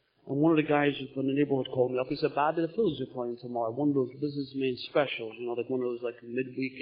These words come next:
afternoon games." They said, "You wanna go?" I said, "Sure." Because they weren't gonna miss me in school. Saint Joe's is a small school. I mean, we probably,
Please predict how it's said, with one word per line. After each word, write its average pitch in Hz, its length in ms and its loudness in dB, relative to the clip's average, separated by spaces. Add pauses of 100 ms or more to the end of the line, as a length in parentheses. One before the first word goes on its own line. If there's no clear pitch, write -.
afternoon 135 300 -2
games." 143 340 0
They 127 140 -4
said, 131 140 -4
"You 127 80 -6
wanna 143 160 -4
go?" 151 320 -2 (420)
I 180 40 -8
said, 180 180 -6 (100)
"Sure." 190 300 4 (440)
Because 180 320 6 (460)
they 180 80 8
weren't 190 240 6
gonna 170 160 6
miss 165 260 4
me 156 140 6
in 139 60 2 (120)
school. 175 380 4
Saint 175 160 4
Joe's 165 240 2
is 139 120 -8
a 135 180 -6
small 135 240 0 (100)
school. 139 240 0
I 151 60 0
mean, 143 200 0
we 147 100 -4
probably, 135 380 -2